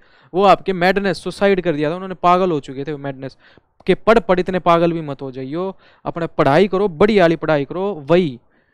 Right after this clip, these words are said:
डायरेक्शनल अप्रोच होनी चाहिए, ठीक है। डायरेक्शनल अप्रोच है आपके अंदर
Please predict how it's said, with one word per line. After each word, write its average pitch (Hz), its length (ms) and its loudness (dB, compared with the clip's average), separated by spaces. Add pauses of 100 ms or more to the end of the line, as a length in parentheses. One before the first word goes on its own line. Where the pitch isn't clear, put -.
(140)
डायरेक्शनल 220 540 2
अप्रोच 190 380 0
होनी 151 160 -8
चाहिए, 131 340 -10 (400)
ठीक 196 160 -4
है। 170 100 -4 (280)
डायरेक्शनल 196 420 0
अप्रोच 180 380 -4
है 196 200 4
आपके 214 300 2
अंदर 208 320 -2